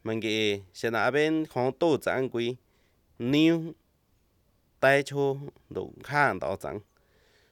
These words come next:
Hô hú nạ bà hệ cho nhu hà bê nặng. Đồ tạ nang của chay hông. Yu hô nà hệ hú cho nhu nang nhính nỗi. Nà bà ấy mà hô nhảy.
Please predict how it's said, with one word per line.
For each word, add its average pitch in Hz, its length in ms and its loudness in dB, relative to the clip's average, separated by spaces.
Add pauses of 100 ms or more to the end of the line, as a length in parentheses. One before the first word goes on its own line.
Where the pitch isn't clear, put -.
(120)
Hô 131 160 2
hú 160 200 0
nạ 123 140 0
bà 101 260 2
hệ 113 400 -4
cho 104 140 -4
nhu 117 340 -4
hà 127 200 4
bê 135 140 0
nặng. 151 540 -2 (760)
Đồ 110 200 -2
tạ 98 120 -2
nang 156 220 4
của 151 80 -2
chay 143 240 2
hông. 127 280 -2 (460)
Yu 143 140 -4
hô 143 200 2
nà 127 180 4
hệ 107 180 -2
hú 135 340 -2
cho 117 180 -2
nhu 110 280 -2 (680)
nang 123 180 0
nhính 131 160 -2
nỗi. 147 220 0 (840)
Nà 104 100 -2
bà 117 220 4
ấy 143 180 2
mà 143 140 0
hô 131 160 0
nhảy. 131 400 0